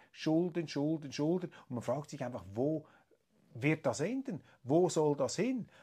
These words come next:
Und das ist natürlich der Grund, immer mehr Leute misstrauen dieser Schuldenpolitik, darum gehen die Goldpreise nach oben, gibt's Bitcoin, all diese Dinge, ähm,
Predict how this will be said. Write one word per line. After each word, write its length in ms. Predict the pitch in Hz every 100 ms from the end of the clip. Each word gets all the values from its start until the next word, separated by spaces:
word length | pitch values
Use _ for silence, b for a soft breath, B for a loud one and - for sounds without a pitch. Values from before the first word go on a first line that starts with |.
| B
Und 140 | - 127
das 120 | 156
ist 140 | 160
natürlich 320 | 143 143 147 -
der 120 | 127
Grund, 440 | 131 185 254 240 - b - -
immer 200 | 151 147
mehr 200 | 139 135
Leute 320 | 139 139 139
misstrauen 600 | 131 120 - 113 117 190
dieser 240 | 190 175 180
Schuldenpolitik, 880 | 180 185 180 170 170 170 190 190
darum 300 | - 123 123
gehen 260 | 120 120 113
die 200 | 117 110 B B
Goldpreise 800 | - 123 180 - - 156 165 165
nach 180 | 160 156
oben, 300 | 156 156 147
gibt's 260 | 120 117 -
Bitcoin, 640 | - 175 - 165 156 151
all 200 | 127 156
diese 280 | 156 135 131
Dinge, 420 | 127 139 180 170 - B B
ähm, 440 | 147 131 131 131